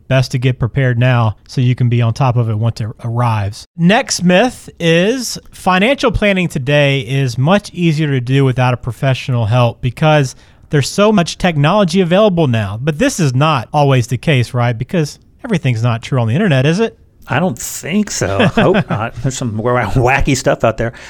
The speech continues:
Speaker 2: You know, I would, you know, I would say to that is, for some people, it, there is a lot of new technology that can help you.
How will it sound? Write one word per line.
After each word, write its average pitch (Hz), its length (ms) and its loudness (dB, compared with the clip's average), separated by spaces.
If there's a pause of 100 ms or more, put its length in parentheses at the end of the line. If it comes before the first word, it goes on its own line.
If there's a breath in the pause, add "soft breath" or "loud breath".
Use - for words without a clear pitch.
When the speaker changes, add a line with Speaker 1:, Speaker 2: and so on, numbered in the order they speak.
(140 loud breath)
Speaker 2:
You 190 80 2
know, 202 80 2
I 220 40 4
would, 214 220 0
you 220 80 2
know, 214 80 2
I 214 40 2
would 214 140 0
say 202 180 4
to 190 100 6
that 175 240 4
is, 120 320 2 (180)
for 165 100 2
some 214 180 2
people, 202 380 4
it, 165 320 -2
there 160 180 4
is 185 180 4
a 135 40 2
lot 113 280 2
of 110 180 -4
new 117 220 2
technology 107 540 -2
that - 120 -2
can 110 120 -4
help 101 320 -4
you. 104 200 -12